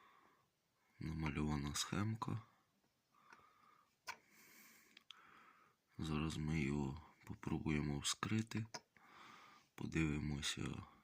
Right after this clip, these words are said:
що цінного з металів знаходиться всередині.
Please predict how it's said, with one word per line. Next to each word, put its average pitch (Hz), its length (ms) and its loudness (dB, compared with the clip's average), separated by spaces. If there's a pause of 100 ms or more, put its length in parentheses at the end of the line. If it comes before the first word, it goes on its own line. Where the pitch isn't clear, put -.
(220)
що - 420 0 (240)
цінного 78 540 4
з 82 100 0
металів 73 540 2
знаходиться - 640 -4
всередині. 107 760 2